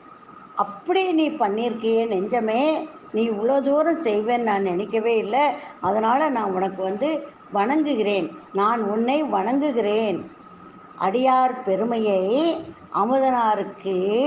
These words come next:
அவருடைய நெஞ்சு உண்டாக்கியது. அடியார்களுடைய பெருமை இப்படிதானே, அந்த பெருமையெல்லாம் இந்த நெஞ்சம் சொல்லிட்டு இருக்கு.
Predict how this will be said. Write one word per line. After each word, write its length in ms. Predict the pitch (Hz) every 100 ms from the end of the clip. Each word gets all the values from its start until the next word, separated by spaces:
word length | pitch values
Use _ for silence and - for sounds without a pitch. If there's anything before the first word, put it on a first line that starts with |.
| 311 320 - - -
அவருடைய 640 | - 240 269 262 240 226
நெஞ்சு 420 | 208 208 247 269 320
உண்டாக்கியது. 800 | 240 254 320 320 - 226 170 - - - - - - - -
அடியார்களுடைய 840 | 180 208 277 277 254 247 226 208 208
பெருமை 360 | 202 214 269 240
இப்படிதானே, 580 | 220 220 233 262 294 220 190 240 302 - - -
அந்த 200 | 202 247
பெருமையெல்லாம் 720 | 254 220 233 262 262 269 311
இந்த 200 | 320 277
நெஞ்சம் 480 | 226 226 247 294 269
சொல்லிட்டு 340 | 233 254 294 269
இருக்கு. 240 | - -